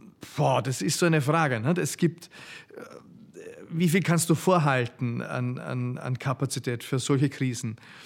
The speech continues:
Ich habe zugespielt bekommen einen Bericht, der ist auch öffentlich einsehbar, des Deutschen Bundestages aus dem Jahr zweitausenddreizehn. Die haben im Zwölfer Jahr durchgespielt eine, eine Pandemie, eine weltweite, ähm,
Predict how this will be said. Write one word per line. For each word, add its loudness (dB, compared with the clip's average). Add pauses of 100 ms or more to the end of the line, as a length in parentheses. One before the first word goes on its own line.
(680)
Ich 4
habe 4
zugespielt 0
bekommen 4
einen 6
Bericht, 2
der 4
ist 2
auch 0
öffentlich 2
einsehbar, 2
des -6
Deutschen 0
Bundestages -4
aus -6
dem 0
Jahr 0
zweitausenddreizehn. -2 (320)
Die 2
haben 6
im 6
Zwölfer 2
Jahr 6
durchgespielt 0 (340)
eine, 2 (220)
eine 0
Pandemie, 4 (320)
eine 2
weltweite, 0 (880)
ähm, 0